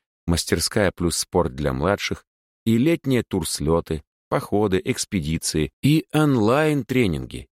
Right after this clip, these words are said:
и дополнительное досуговое мероприятие на неделе. Всё это позволяет помещать ребят в ту самую правильную среду, которая помогает им, с одной стороны, раскрыть свои таланты, почувствовать себя полноценной, здоровой личностью,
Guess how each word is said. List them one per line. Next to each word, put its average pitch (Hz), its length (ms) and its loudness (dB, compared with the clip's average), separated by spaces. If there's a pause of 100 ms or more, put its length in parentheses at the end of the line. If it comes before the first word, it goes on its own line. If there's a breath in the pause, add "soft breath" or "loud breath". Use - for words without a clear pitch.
и 101 80 2
дополнительное 120 800 2
досуговое 98 600 2
мероприятие 90 800 0
на 95 140 2
неделе. 73 580 -2 (960)
Всё 202 200 4
это 196 140 2
позволяет 147 520 2
помещать 127 580 0
ребят 120 360 2
в - 100 -16
ту 135 200 -2
самую 127 540 2
правильную 82 680 0
среду, 113 500 -2 (380)
которая 120 340 2
помогает 104 720 0
им, 87 120 0
с - 100 -4
одной 92 260 2
стороны, 90 400 0
раскрыть 87 380 -2
свои 80 240 0
таланты, 110 580 -2 (380)
почувствовать 127 600 0
себя 95 260 2
полноценной, 90 880 0
здоровой 87 480 2
личностью, 82 680 -4